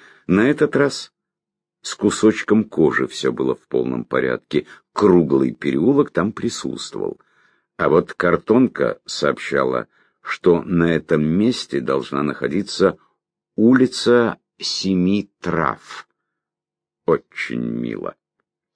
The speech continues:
«Кажется, эта чертова тайна уже встала на мой след», удрученно подумал я.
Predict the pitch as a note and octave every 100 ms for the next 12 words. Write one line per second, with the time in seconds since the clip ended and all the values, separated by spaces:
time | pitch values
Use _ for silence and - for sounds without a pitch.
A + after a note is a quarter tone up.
0 | _ _ _ _ _ _ _ _ _ _
1 | _ _ _ - E2+ G2 - A#2+ A#2+ -
2 | - G#2+ F#2+ A2+ A2+ - G#2 A2 A2+ A2
3 | G#2+ G2+ - - G2+ A2 G#2+ A2 A2 -
4 | D#2 D#2+ E2 E2 D2+ D#2 F2 E2 E2 D#2+
5 | D2 D#2+ D#2 E2+ E2 E2 D#2+ D2+